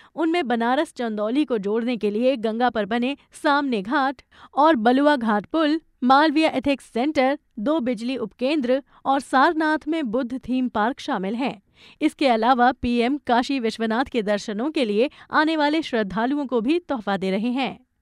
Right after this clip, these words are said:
पीएम मोदी दो हज़ार चौदह के लोकसभा चुनाव में काशी और वडोदरा दोनों जगह से चुनाव जीते थे।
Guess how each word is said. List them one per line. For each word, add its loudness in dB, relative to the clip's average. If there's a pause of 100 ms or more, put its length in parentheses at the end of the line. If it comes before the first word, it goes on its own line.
(420)
पीएम 4
मोदी 0
दो 2
हज़ार 2
चौदह 0
के -2
लोकसभा -2
चुनाव -2
में -4
काशी -2
और -2
वडोदरा -2 (200)
दोनों 0
जगह -2
से -6
चुनाव -4
जीते -6
थे। -4